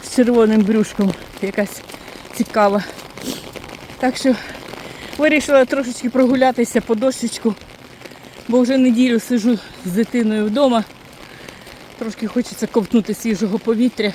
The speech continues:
Бо надалі, я так думаю, що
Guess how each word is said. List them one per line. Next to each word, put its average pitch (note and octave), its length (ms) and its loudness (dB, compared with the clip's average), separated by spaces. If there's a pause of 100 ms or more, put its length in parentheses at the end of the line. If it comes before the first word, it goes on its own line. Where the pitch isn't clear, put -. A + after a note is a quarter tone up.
(2250)
Бо A#3 100 6
надалі, B3+ 500 4
я C4+ 120 2
так C4 160 2
думаю, B3+ 480 4
що B3+ 300 0